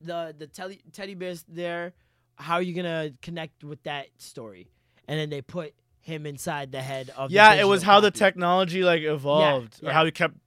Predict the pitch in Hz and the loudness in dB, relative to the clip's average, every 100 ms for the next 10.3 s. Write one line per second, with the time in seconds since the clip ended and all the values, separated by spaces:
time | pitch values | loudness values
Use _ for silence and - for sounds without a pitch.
0 | _ - 143 151 143 139 131 139 143 127 | _ -8 -6 -6 -6 -8 -8 -8 -8 -8
1 | 113 101 _ _ 175 180 190 196 170 - | -12 -14 _ _ -14 -8 -4 -4 -6 -12
2 | _ 196 180 175 147 - 185 214 165 156 | _ -16 -12 -14 -16 -14 -10 -10 -10 -12
3 | 131 117 127 _ _ _ _ _ _ _ | -14 -16 -20 _ _ _ _ _ _ _
4 | _ _ _ _ _ _ _ _ _ _ | _ _ _ _ _ _ _ _ _ _
5 | 190 175 160 175 175 - 175 190 175 123 | -10 -8 -4 -4 -4 -8 -10 -8 -8 -8
6 | 143 202 _ - - 185 190 285 277 196 | -6 -6 _ -18 -8 -6 -4 -6 -4 -6
7 | 214 - - _ - 190 180 156 _ _ | -6 -10 -20 _ -20 -18 -18 -20 _ _
8 | _ 190 208 214 226 202 - 214 208 165 | _ -6 -6 -2 -4 -4 -8 -4 -4 -4
9 | 196 190 165 156 - 147 127 156 131 143 | -4 -2 -2 -6 -8 -12 -10 -14 -12 -14
10 | - 120 160 | -12 -14 -14